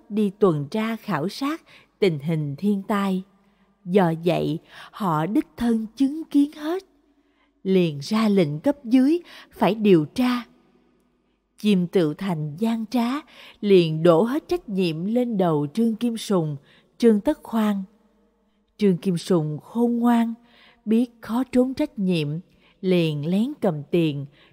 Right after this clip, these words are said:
đưa cho vị dân biểu trung ương nhờ xử lý công bằng và được an nhiên vô sự.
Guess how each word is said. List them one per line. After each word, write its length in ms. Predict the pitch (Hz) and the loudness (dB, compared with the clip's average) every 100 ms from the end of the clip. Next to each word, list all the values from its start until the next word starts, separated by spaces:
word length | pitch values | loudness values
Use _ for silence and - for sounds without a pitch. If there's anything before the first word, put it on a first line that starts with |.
| _ | _
đưa 200 | - 214 | 2 4
cho 400 | 208 214 196 196 190 170 | 4 2 0 0 0 2
vị 320 | 175 156 165 | 4 2 2
dân 280 | 208 226 214 | 2 2 2
biểu 220 | 180 156 214 | 2 2 0
trung 200 | 247 220 | -2 -2
ương 380 | - 240 226 220 - _ - | 0 0 0 -4 -12 _ -6
nhờ 420 | 185 180 160 151 | -2 0 -2 -4
xử 280 | 139 185 160 | -4 0 2
lý 320 | 202 226 262 269 | 2 2 0 -2
công 260 | - 196 180 | -2 0 0
bằng 300 | 180 156 147 - _ _ _ | -2 -2 -8 -12 _ _ _
và 360 | 180 175 143 139 | -2 -2 -2 -6
được 320 | 147 156 - | -4 -4 -4
an 280 | 214 208 202 | -4 -2 0
nhiên 400 | 202 196 190 175 | 0 0 -2 2
vô 180 | 202 190 | 2 2
sự. 440 | - 185 147 143 | -2 -6 -4 -8